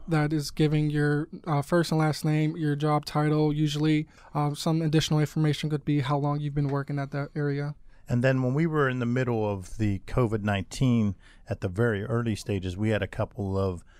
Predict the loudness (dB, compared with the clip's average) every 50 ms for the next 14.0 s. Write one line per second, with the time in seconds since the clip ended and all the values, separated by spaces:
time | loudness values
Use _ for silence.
0 | -20 -18 -10 -6 -6 -2 0 0 0 0 0 -4 -6 -6 -4 -4 -2 -2 -2 -4
1 | -4 -2 -2 0 0 0 -2 -2 -2 -4 -4 -4 -4 -6 -8 -10 -8 -6 -6 -4
2 | -4 -2 -2 -2 -2 -2 -2 -2 -2 -2 -2 -2 -4 -10 -20 -20 -20 -20 -20 -10
3 | -6 -4 -2 -2 -2 -2 -2 -2 -2 -2 -2 -4 -4 -6 -8 -10 -10 -10 -10 -6
4 | -4 -4 -2 -2 -2 -4 -2 -2 -2 0 0 0 0 0 -2 -2 -4 -4 -4 -2
5 | 0 0 0 0 0 -2 -2 -2 -2 -4 -4 -4 -4 -6 -6 -8 -10 -16 -20 -20
6 | -20 -20 -20 -20 -20 -14 -8 -4 -2 -2 -2 -2 -2 -2 0 0 0 0 0 0
7 | -4 -6 -4 -2 0 0 0 0 -2 -6 -6 -6 -6 -6 -4 -2 0 0 2 2
8 | 0 0 -2 -2 0 0 0 0 0 -2 -2 -2 0 0 2 0 0 0 -2 -6
9 | -12 -14 -18 -20 -20 -20 -20 -20 -20 -20 -20 -20 -20 -20 -20 -16 -8 -2 0 0
10 | 0 0 0 0 2 2 0 0 -2 -4 -2 0 0 2 0 0 -2 -2 -2 0
11 | 2 4 4 4 4 2 2 2 2 2 2 2 2 2 0 0 -2 -2 0 0
12 | 0 0 0 -2 -2 0 0 2 2 2 0 -2 -4 -6 -6 -6 -2 -2 -2 -2
13 | -2 -4 -4 -4 -4 -2 -2 -2 0 0 0 0 0 0 -2 -2 -2 -4 -4 -6